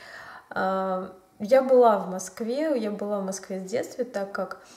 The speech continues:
у меня папа военный, и мы всегда проезжали мимо Москвы. Мы всегда, были перелёты какие-то из Москвы,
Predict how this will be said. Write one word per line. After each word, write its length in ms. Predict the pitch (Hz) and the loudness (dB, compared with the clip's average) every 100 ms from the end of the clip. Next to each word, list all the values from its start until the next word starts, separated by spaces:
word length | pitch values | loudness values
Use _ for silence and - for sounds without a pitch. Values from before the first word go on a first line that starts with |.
| _ - | _ -10
у 60 | 214 | -6
меня 160 | 214 | -4
папа 300 | 196 196 190 | -2 -4 -4
военный, 640 | 185 190 220 311 359 311 | -6 -6 -4 -6 -4 -6
и 480 | 277 285 220 214 202 | -8 -8 -4 -4 -4
мы 420 | 196 196 208 208 196 | -4 -4 -6 -6 -8
всегда 500 | - 202 190 196 196 | -8 -8 -4 -2 -2
проезжали 800 | - 185 180 196 190 175 170 - - | -4 -10 -10 -6 -6 -6 -8 -10 -12
мимо 280 | 190 202 185 | -8 -6 -6
Москвы. 600 | 185 190 - 214 247 320 359 - - - - - - - 214 | -6 -10 -12 -6 -6 -4 -8 -14 -20 -20 -20 -20 -20 -16 -6
Мы 160 | 214 | -4
всегда, 840 | 214 - 202 208 208 196 185 185 - | -4 -6 -6 -4 -2 -2 -2 -4 -8
были 320 | 208 190 208 196 | -12 -6 -4 -4
перелёты 600 | 196 202 202 247 339 311 | -8 -8 0 0 0 -4
какие-то 600 | 311 269 - 262 262 262 | -12 -12 -10 -10 -8 -6
из 160 | 240 226 | -6 -4
Москвы, 1040 | 240 240 - - 214 226 226 220 202 196 | -2 -2 -4 -10 -4 -2 0 -2 -4 -8